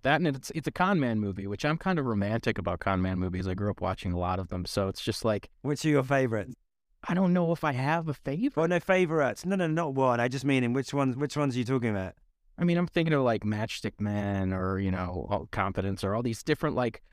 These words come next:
Speaker 1: random ones. There's, there's some from the seventies. I was curious which ones you s-, kind of had as a, a touchstone.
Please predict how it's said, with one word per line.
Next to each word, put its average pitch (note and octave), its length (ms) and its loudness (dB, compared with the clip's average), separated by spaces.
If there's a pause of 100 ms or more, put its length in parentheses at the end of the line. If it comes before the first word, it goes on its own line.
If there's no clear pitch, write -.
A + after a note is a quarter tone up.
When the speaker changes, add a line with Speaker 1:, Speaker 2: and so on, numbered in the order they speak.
(180)
Speaker 1:
random C3+ 640 2
ones. G#2+ 520 0
There's, B2 240 2
there's - 180 -2
some C3+ 160 0
from C3 140 0
the A2 80 2
seventies. A2+ 600 0
I C3+ 100 4
was F#3 120 0
curious D#3 380 2
which C3+ 220 -2
ones B2+ 260 0
you B2+ 140 2
s-, - 200 -10 (300)
kind C#3+ 220 0
of A#2 80 0
had C3 240 2
as A2+ 100 0
a, G#2+ 180 0
a G#2 120 -2
touchstone. F#2 800 -2